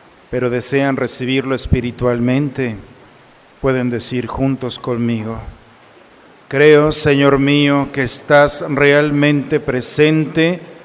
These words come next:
en el santísimo sacramento del altar. Padre, me pongo en tus manos. Haz de mí lo que quieras. Sea lo que sea, te doy las gracias. Estoy dispuesto a todo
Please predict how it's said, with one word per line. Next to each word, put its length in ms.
en 140
el 160
santísimo 840
sacramento 840
del 160
altar. 540
Padre, 340
me 140
pongo 440
en 140
tus 260
manos. 580
Haz 220
de 140
mí 300
lo 220
que 160
quieras. 680
Sea 460
lo 180
que 160
sea, 640
te 100
doy 340
las 260
gracias. 460
Estoy 400
dispuesto 800
a 60
todo 380